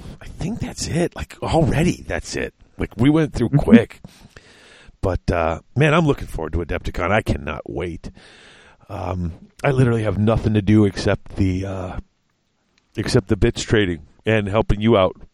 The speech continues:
Speaker 1: But that leaves me open. Probably gonna get a pickup game or two in the evenings, but that's it, man. I just have time to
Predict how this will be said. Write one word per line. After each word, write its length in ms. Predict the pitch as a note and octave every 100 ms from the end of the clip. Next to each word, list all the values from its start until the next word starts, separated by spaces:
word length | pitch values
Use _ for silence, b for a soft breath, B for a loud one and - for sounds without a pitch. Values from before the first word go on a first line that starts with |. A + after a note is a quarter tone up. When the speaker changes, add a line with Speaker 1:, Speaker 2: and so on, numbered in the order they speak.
| _
Speaker 1:
But 140 | F2+
that 180 | - G2+
leaves 180 | A#2 A2
me 140 | A2+
open. 520 | A2 A2+ B2 A2+ G#2+ - - _ - - _ -
Probably 240 | G2+ G2+
gonna 160 | G2+ G2+
get 160 | F#2+ F#2
a 60 |
pickup 360 | - A2+ A2 -
game 240 | A2 G#2
or 40 | G2+
two 200 | A2 A2
in 80 |
the 80 | G2+
evenings, 440 | G2 A2 A2+ A2+ F#2+
but 260 | E2+ D#2+ _ _ _
that's 240 | G#2+ A#2 -
it, 200 | C3+ -
man. 300 | G2+ G2 G2
I 80 | G#2
just 260 | G#2 -
have 200 | G#2 G#2
time 320 | - A2 A2 G#2
to 160 | F2+